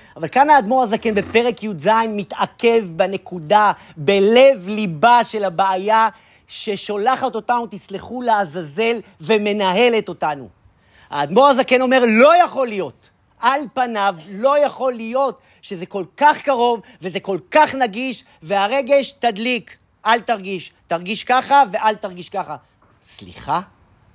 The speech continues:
אני יכולה להכיר מישהו, תאהבי אותו? אני יכולה לראות תאווה ולהגיד, "אל תתייחסי"? אני יכולה לעבוד על זה, אני יכולה גם לא לאכול את זה, אבל ה-, אני, הלב שלי יפעם, הלב שלי יתרגש, אני רוצה את זה, אני לא...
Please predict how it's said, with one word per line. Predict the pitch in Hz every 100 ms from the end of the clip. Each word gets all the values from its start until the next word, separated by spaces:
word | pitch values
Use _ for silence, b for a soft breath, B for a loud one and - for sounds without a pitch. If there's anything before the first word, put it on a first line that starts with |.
| _ -
אני | 131
יכולה | 160 156 175
להכיר | 147 - 156
מישהו, | 170 196 165 -
תאהבי | 131 120 127
אותו? | 185 220 214 - - B B B
אני | 117 175
יכולה | 127 151 180
לראות | 165 180 -
תאווה | 143 147
ולהגיד, | 156 151 151 - -
"אל | 160
תתייחסי"? | 185 208 220 208 - 240 202 _ b b -
אני | 127
יכולה | 113 135 113 131
לעבוד | 127 104 151 220
על | 262
זה, | 202
אני | 151
יכולה | 139 143
גם | 170 185
לא | 208
לאכול | 202 - 208 285
את | 311
זה, | 190 180 - b b b
אבל | 139 120 165 156
ה-, | 151 151
אני, | 156 156
הלב | 151 165
שלי | 185 208 208
יפעם, | 196 226 247 240 165
הלב | 165 170
שלי | 185 190
יתרגש, | 202 202 254 247 - B B
אני | 202
רוצה | 190 185 - 254 240
את | 214
זה, | 208
אני | 165
לא... | 160